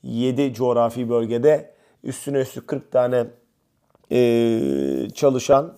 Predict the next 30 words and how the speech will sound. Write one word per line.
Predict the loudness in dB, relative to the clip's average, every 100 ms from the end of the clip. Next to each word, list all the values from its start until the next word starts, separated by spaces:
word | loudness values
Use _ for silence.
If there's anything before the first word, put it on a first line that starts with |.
| -20 _ _
e, | -8 -6 -4 -4
operatör. | -6 -2 -2 0 -2 -2 -8 _ _ _ _ _ _ _
Pek | 0 2
çok, | 2 0 -2 -10
e, | -2 0 0 -4 -6 -8 -8 -10 -10 -10 -12 -14 -16 -10 2
özellik | 6 10 10 8 4
var | 6 6 2
tebliğde. | -2 -2 -4 4 4 4 -8 _
Bu | 4 8
arada | 8 8 6 4 -8 _ _ _ _ _
bence | 4 6 6
haklı | 4 4
olduğu | 4 4 0
çok | -2 -2
nokta | 0 4 4
var. | 4 0
Çünkü | -4 6
her | 8
elini | 8 4 0 -2
kolunu | -2 -2
sallayan | 0 2 4 2 0
da | -4
Çin'den | -4 0 0 2
bir |
otomobil | -2 -2 -4 -2
getirmemeliydi. | -2 0 -2 -2 -2 -2 -2 2 2 2 -10 -20 -14 4
Bu | 8
arada | 8 6
Çin | 0 0 2
diyorum, | 4 4 2